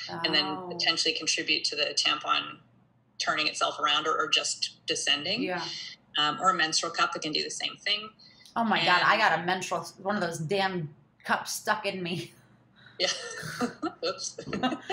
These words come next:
Speaker 2: Well, I have a girlfriend who recommended it, so I, you know, I folded it and did
Speaker 1: Yeah.
Speaker 2: it exact,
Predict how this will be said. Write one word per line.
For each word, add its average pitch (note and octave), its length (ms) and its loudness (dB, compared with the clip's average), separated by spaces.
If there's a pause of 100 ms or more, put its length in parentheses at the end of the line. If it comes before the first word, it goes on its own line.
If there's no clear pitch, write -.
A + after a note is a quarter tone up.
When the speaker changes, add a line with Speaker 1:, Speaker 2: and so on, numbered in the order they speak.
(360)
Speaker 2:
Well, F4 240 6
I D4 140 8
have D#4 260 6
a A3+ 60 -2
girlfriend D4+ 320 4
who C#4 100 2
recommended B3+ 560 4
it, G3+ 260 2
so - 140 2
I, G3 220 4 (240)
you C4 80 -2
know, A3 160 8
I F3 240 2 (400)
folded B3 300 6
it G3+ 140 6
and F#3+ 260 0 (440)
did A#3+ 160 4
Speaker 1:
Yeah. E3 160 4
Speaker 2:
it A3+ 80 -4
exact, G#3 400 0